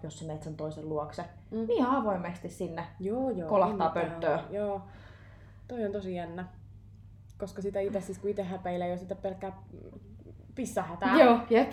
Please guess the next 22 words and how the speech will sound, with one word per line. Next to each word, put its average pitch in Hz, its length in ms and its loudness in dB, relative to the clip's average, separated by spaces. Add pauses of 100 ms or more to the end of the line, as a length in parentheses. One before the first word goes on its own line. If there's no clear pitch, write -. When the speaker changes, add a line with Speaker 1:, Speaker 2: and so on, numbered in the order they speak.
(240)
Speaker 1:
ei. 190 480 6
Siis 208 120 -2
paperit 202 420 4
löytyy 185 360 6
sieltä 175 300 0
pöntöstä 170 560 -2
ja 160 100 -2
Speaker 2:
Kyllä. 202 420 2 (360)
Aina 214 260 2
lavuaari 190 680 -2 (120)
sitten - 400 -10
auki 170 420 -6
ja 120 200 -8
Speaker 1:
Johana 262 580 8
auki 220 240 4
ja 180 340 6 (140)
TikTok 254 360 -2 (200)
soi. 185 300 4
Speaker 2:
TikTok 247 400 0
soi. 208 360 6
Speaker 1:
Joo, 202 340 12
ja 185 200 6